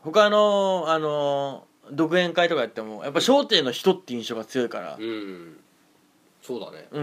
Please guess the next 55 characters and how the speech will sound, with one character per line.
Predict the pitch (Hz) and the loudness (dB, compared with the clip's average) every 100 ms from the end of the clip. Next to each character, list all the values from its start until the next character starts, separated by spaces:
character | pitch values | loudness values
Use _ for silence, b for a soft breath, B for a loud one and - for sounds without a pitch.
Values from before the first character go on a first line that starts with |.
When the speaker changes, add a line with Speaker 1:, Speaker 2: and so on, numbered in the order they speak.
| 131 | 2
Speaker 1:
ん、 | |
ネ | 175 | 4
ー | 240 | 4
ム | 254 | 6
バ | 262 | 4
リ | 254 | 4
ュ | |
ー | 214 | 4
は | |
も | 139 131 | 2 0
ち | 147 | 0
ろ | 123 | 2
ん | |
売 | |
れ | 117 | 2
て | 127 | 0
る | 123 | 0
か | 113 | 0
ら | 107 | -2
い | 117 | -4
い | |
ん | 127 | -6
で | 104 | -10
す | - | -14
け | 107 | -12
ど、 | 113 | -8
Speaker 2:
う | 104 | -6
ん。 | 90 104 | -4 2
Speaker 1:
落 | 180 214 | 2 4
語 | 220 214 208 | 4 4 2
と | 208 | 0
か | 175 | 0
の | |
本 | 127 185 196 | 0 -2 0
性 | 202 196 | 0 0
の | 196 | 0
部 | 196 | 0
分 | 180 127 107 | -2 -4 -6
で、 | 107 - _ | -10 -14 _
Speaker 2:
う | 101 | -14
ん。 | 95 78 _ _ _ _ _ _ 143 | -14 -16 _ _ _ _ _ _ 0
Speaker 1:
の | 147 | 2
な | 131 131 | 4 2
ん | |
か、 | - 110 104 - _ _ | 0 -2 -4 -16 _ _
落 | 127 127 127 | -6 -6 -6
語 | 123 123 | -4 -2
好 | 135 123 | -2 -2
み、 | 110 | -4
落 | 123 123 | -8 -2
語 | 123 | -2
通 | 120 123 117 | -2 -6 -6
と | 120 | -8
か | 107 | -10
さ、 | 110 - | -18 -20